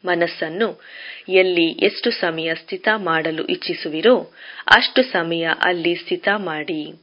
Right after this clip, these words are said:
ಆಗ ಶಕ್ತಿಶಾಲಿಯಾಗಿ ಫೈನಲ್ ಪೇಪರ್‌ನಲ್ಲಿ ಪಾಸ್ ಆಗಲು ಸಾಧ್ಯ.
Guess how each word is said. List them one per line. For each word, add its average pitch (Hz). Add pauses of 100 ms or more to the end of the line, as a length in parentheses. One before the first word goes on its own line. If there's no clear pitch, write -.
(520)
ಆಗ 180 (240)
ಶಕ್ತಿಶಾಲಿಯಾಗಿ 170 (540)
ಫೈನಲ್ 226
ಪೇಪರ್‌ನಲ್ಲಿ 170
ಪಾಸ್ 196 (100)
ಆಗಲು 170
ಸಾಧ್ಯ. 156